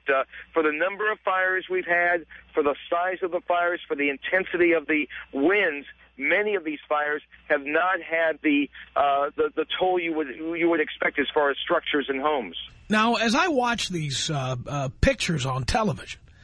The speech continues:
Speaker 1: Yeah.
Speaker 2: the first thing I think, uh, as someone who's not a journalist, is
Speaker 1: Right.
Speaker 2: these people are insane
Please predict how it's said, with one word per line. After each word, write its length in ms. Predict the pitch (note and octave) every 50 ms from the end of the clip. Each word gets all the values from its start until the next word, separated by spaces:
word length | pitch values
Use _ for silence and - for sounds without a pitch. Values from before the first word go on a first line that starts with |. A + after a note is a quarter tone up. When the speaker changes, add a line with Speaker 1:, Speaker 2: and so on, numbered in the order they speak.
| - -
Speaker 1:
Yeah. 180 | B3+ C#4 B3 - - - -
Speaker 2:
the 80 | - G3
first 320 | D#3 - D4+ E4 C4 -
thing 160 | - C4 A#3 G3
I 140 | F#3+ F#3+ F#3
think, 460 | - - E3 C#3+ B2 A2+ C3+ C#3+ -
uh, 60 | F3+
as 640 | F3+ D#3+ D3+ D3 C#3+ C#3+ C#3+ C#3+ - D#3+ D#3+ D3+ -
someone 240 | - - G#3+ G3 F3
who's 140 | D#3 C3+ B2+
not 200 | F3 G3 G#3 F#3
a 40 | E3
journalist, 580 | D3 - F#3+ G3+ F#3+ C#3+ G#2+ - - - -
is 300 | F3 E3 D3+ C#3+ A#2+ -
Speaker 1:
Right. 240 | B2 C3+ B2+ A2 G2+ - - -
Speaker 2:
these 100 | E4 F4
people 280 | C#4 - D#4+ A#3+ C4 C4
are 100 | A#3 A#3
insane 580 | A3+ F3 - - D#4 E4 F4 F4 D4 E3 -